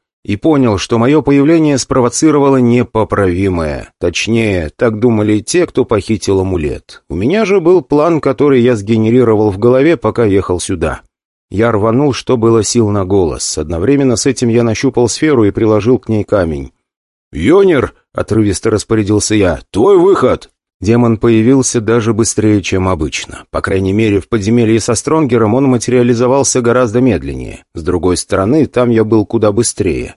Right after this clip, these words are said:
Сейчас же я тоже мог стать стрелой, но в этом не было особой необходимости.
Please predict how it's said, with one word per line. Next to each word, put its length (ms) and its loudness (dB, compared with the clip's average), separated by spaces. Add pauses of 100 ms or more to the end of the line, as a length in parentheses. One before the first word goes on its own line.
Сейчас 400 -2
же 100 2
я 80 2
тоже 300 0
мог 240 0
стать 240 -2
стрелой, 500 2
но 240 -2
в 80 -4
этом 320 -2
не 160 0
было 260 0
особой 440 -4
необходимости. 1000 -10